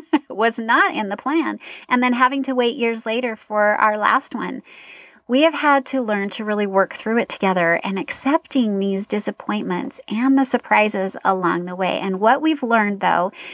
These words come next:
is that life has actually turned out better than we've expected. Number seventeen, be honest. Don't get caught up in that people-pleasing trap. This only creates resentment. Speak up.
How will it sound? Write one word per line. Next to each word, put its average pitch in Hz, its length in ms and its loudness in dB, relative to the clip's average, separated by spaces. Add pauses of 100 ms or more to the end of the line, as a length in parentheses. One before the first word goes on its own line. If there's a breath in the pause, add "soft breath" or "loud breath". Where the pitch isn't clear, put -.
(260 loud breath)
is 233 300 2
that 208 200 0
life 226 600 0 (340 loud breath)
has 220 140 -2 (180)
actually 220 640 0
turned 196 280 -10
out 196 280 -4 (280)
better 202 460 2
than 190 180 -10
we've 185 200 -8
expected. - 760 -12 (960 loud breath)
Number 285 180 4
seventeen, 277 600 2
be 233 340 2
honest. 220 580 2
Don't 247 240 4
get 302 200 2
caught 285 300 2
up 277 340 4
in 226 100 -2
that 220 220 0
people-pleasing 233 720 -2
trap. 220 560 2 (120)
This 233 280 -4
only 233 480 2
creates 208 840 -2
resentment. 208 760 -2
Speak - 680 -4 (140)
up. 233 500 0